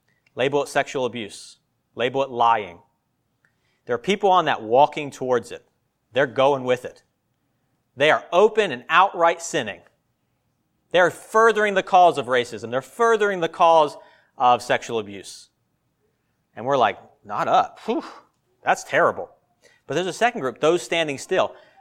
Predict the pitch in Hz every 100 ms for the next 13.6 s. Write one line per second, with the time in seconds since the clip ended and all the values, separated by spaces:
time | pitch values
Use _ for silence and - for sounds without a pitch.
0 | _ 135 170 247 269 220 143 151 143 135
1 | 156 147 139 180 151 - 107 101 95 90
2 | - _ _ _ _ _ _ _ _ _
3 | _ _ _ _ _ _ 107 156 302 120
4 | 101 98 165 - _ _ _ _ _ _
5 | _ _ _ _ - 107 262 311 - 139
6 | 110 127 - 104 95 107 156 - 113 269
7 | 233 - 151 135 285 - 135 113 110 123
8 | 120 - 123 117 110 123 123 214 240 -
9 | _ _ _ _ _ 156 226 170 151 151
10 | - 247 117 87 - _ _ _ _ -
11 | 165 160 208 240 220 135 135 180 190 -
12 | 202 180 147 180 214 - - 151 139 123
13 | 117 - 190 151 87